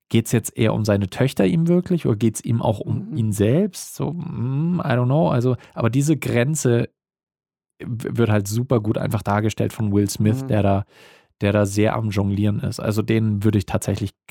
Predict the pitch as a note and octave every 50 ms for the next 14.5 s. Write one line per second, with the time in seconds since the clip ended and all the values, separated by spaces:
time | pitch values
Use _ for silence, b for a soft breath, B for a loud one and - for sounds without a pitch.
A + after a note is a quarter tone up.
0 | - _ _ _ _ _ - - - - F#2+ G2 G2 F#2+ G2+ A2 A2 A2+ A2+ A2+
1 | A#2 _ _ _ _ _ _ _ - - - C#3 D3 D3+ C#3+ D3 C#3+ C#3 C#3+ -
2 | - - _ - A2+ B2+ C3+ B2 - - - A#2+ A2+ C#3 D3 - - C3+ - -
3 | B2+ A#2 A2+ A2+ A2+ A#2+ - - A#1 - - B2+ - _ _ _ _ _ _ -
4 | - - D3+ - - - - B2 A#2+ - - - A#2+ A#2 - A#2+ A2 G#2+ A2+ G#2
5 | F#2+ - A2+ G#2+ G#2 _ _ _ b b b b b b b b b b b b
6 | b b - C3+ - G2+ B2 D#3 - G#2+ - - G#2+ G2 G#2 G#2 - G#2 G#2 G2+
7 | G2+ G2 _ _ _ _ _ _ _ _ _ _ - - - B2 C#3 C#3 - _
8 | _ _ _ _ B B B B B B B B B B B B B _ _ -
9 | C#3 D#3 E3+ E3 D#3 D3 - - - - D3+ D#3+ E3+ D#3+ - D#3 D3+ D3+ D3+ -
10 | - - - C3 B2+ B2+ B2+ B2+ B2 B2+ - C#3 C3+ C#3+ C#3 C3+ C3 B2 - -
11 | - A2+ A2 A2 A2+ A#2+ A#2+ B2 B2 B2 - C3 C3+ C#3 C#3 A#2+ A2 - - -
12 | C#3+ C#3+ - - - A#2+ A#2+ - - A#2+ A2+ - A#2 A#2 B2 A#2 A#2 A2 G#2+ G#2+
13 | A2 A2+ A#2 A2 - - C3+ C3+ C3 - A2+ A#2+ - - - - - - - C#3+
14 | C#3 - - - - G2+ F#2 F2+ G2